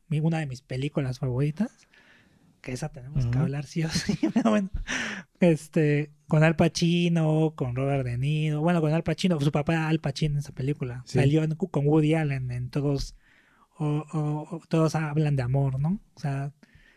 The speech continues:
Speaker 1: ¿cómo se nota que soy fan también de Natalie Portman, <laughs> verdad?
Speaker 2: ¿Te gusta? Oye, no me queda
Speaker 1: Sí.
Speaker 2: claro, Pavel.
Speaker 1: <laughs>
Speaker 2: Ajá.
Speaker 1: Era mi crush.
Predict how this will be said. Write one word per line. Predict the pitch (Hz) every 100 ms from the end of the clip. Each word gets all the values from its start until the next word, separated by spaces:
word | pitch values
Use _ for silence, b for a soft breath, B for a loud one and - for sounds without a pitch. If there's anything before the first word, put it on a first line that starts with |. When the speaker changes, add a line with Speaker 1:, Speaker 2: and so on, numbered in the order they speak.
| b b
Speaker 1:
¿cómo | 170
se | 165
nota | 156 170
que | -
soy | 156
fan | 143 160
también | 160 147 151
de | 151
Natalie | 175 170
Portman, | 147 - 190 202
<laughs> | 220
verdad? | 175 190 175 247 - _ _ - -
Speaker 2:
¿Te | 135
gusta? | 120 127 175 339 - B B B -
Oye, | 151 170
no | 185
me | 180
queda | 180 147
Speaker 1:
Sí. |
Speaker 2:
claro, | 143 156
Pavel. | 143 123 120
Speaker 1:
<laughs> | 127 - - 339 - _ _ _ _ _ - - - - -
Speaker 2:
Ajá. | 117 110 147 208
Speaker 1:
Era | 160
mi | 165 135
crush. | - 131 135 - -